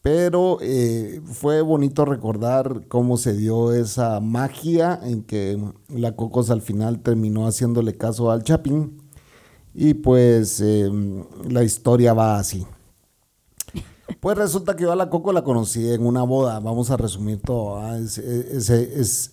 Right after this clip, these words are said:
ese primer encuentro. Y pues yo la vi bajándose de un carro,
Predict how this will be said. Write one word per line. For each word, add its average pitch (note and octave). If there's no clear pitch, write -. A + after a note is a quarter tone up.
ese B2
primer B2
encuentro. A#2+
Y G3
pues D#3+
yo C3
la C#3
vi C3+
bajándose C#3
de D3
un D#3+
carro, D#3+